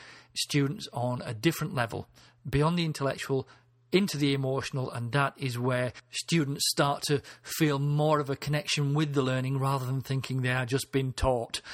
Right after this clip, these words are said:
which, as we know, teaching doesn't necessarily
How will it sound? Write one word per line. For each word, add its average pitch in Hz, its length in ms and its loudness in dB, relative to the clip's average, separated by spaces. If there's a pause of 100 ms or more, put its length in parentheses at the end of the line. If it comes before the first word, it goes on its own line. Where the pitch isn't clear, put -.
(140)
which, 135 220 -2 (460)
as 147 200 2
we 151 100 4
know, 131 320 0 (540)
teaching 143 520 0 (160)
doesn't 147 320 0
necessarily 135 640 0